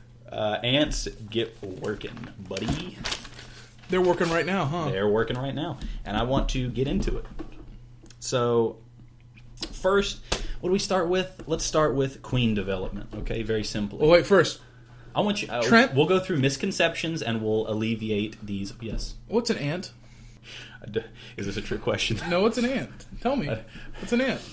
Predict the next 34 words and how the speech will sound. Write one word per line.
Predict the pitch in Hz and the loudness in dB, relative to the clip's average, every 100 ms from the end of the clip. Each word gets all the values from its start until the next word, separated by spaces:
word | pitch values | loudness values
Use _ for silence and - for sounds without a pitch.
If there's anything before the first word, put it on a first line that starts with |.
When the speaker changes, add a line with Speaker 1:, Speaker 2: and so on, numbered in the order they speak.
| - - | -18 -12
Speaker 1:
<laughs> | - - - - - - - - - - - - | -10 -10 -16 -14 -12 -12 -10 -2 -2 -2 -4 -4
Speaker 2:
You're | 208 202 | 4 6
getting | 196 262 226 | 6 4 6
a | 214 | 6
little | 214 202 | 6 6
ahead | 185 254 | 4 4
of | 220 | 6
the | |
Speaker 1:
Come | 147 135 | 6 12
Speaker 2:
game. | |
Speaker 1:
on, | 151 160 135 | 12 12 12
name | 151 165 | 12 12
an | 170 | 12
ant. | 160 170 165 175 180 320 | 12 12 12 12 12 8
<laughs> | - - 370 - - 466 466 466 571 - 392 - - | 8 10 8 8 8 10 12 12 10 8 6 6 8
An, | 190 | 6
an, | 180 185 139 143 - 147 139 | 8 6 6 2 4 4 6
an | 156 | 4
ant? | 165 - 262 381 359 - - | 6 6 8 6 4 2 4
<laughs> | 359 - 151 147 | 4 6 2 4
An, | 135 139 - - - - - - - - - - | 2 2 -4 -6 -8 -6 -6 -6 -8 -12 -12 -6
an | 107 | 2
ant? | 151 370 330 - - 254 - - - | 2 2 -2 -6 -6 -6 -8 -10 -2
Speaker 2:
Yes. | 175 147 - - - - | 0 0 -2 -8 -10 -8
Speaker 1:
They | 120 127 | 2 4
are | 123 117 | 6 4
little | 127 147 135 | 4 2 0
six-legged | - 175 - - 139 123 139 139 127 | 0 -4 -4 -6 -2 0 0 -2 -4
insects | 135 135 135 - - - - - - 107 | -2 -2 -2 -4 -8 -10 -12 -10 -10 -4
that | 107 | -2
are | 107 101 101 | 0 0 0
very | 101 107 131 135 | 0 0 0 -2
cool. | - 107 95 101 - | -4 -2 0 -4 -6
Um, | 101 98 95 | -8 -6 -6